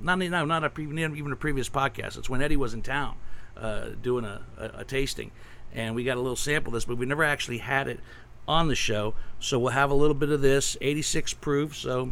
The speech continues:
nothing too harsh or anything like that. Seventy-five percent corn, thirteen percent rye, and the rest of it is your twelve percent of your malted barleys and whatnot. And, uh, um, I'm, I'm still not sure about this one,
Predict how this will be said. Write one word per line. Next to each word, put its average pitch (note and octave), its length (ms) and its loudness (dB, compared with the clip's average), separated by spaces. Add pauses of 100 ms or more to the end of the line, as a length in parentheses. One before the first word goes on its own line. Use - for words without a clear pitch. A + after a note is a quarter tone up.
nothing C3 380 0
too C#3+ 260 0
harsh C#3 480 6
or C3 80 10
anything C3+ 340 4
like C#3 200 0
that. C3 260 0
Seventy-five C#3 580 4
percent C#3+ 380 -4
corn, C#3 340 -2
thirteen C#3 460 -2
percent - 420 -2
rye, C3 380 -2 (440)
and A#2+ 140 -4
the B2+ 60 0
rest C3+ 260 0
of C#3 120 -4
it C#3 80 0
is B2 160 -4
your B2+ 200 0 (340)
twelve C#3+ 260 0
percent C#3 320 -4
of B2 120 -6
your B2 200 -2 (260)
malted C3+ 480 2
barleys C3+ 380 2
and B2 120 -4
whatnot. B2 540 -2
And, B2+ 280 -4
uh, B2+ 200 0 (560)
um, C3 400 4 (1600)
I'm, D#3 140 0
I'm - 120 -4
still - 180 0
not B3+ 180 2
sure B3+ 160 0
about A2 240 0
this - 220 -8
one, - 140 -14